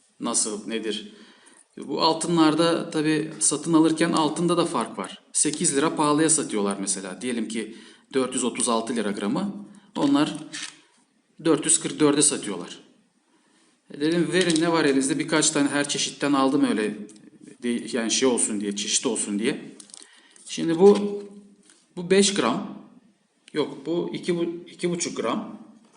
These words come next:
Bu da iki buçuk gram mesela. İkisi de iki buçuk gram. Aynı şey.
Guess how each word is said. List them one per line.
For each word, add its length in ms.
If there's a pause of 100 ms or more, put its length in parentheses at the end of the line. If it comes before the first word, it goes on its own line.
(300)
Bu 140
da 40
iki 220
buçuk 280
gram 180
mesela. 300 (240)
İkisi 300
de 100
iki 120
buçuk 260
gram. 280
Aynı 220
şey. 240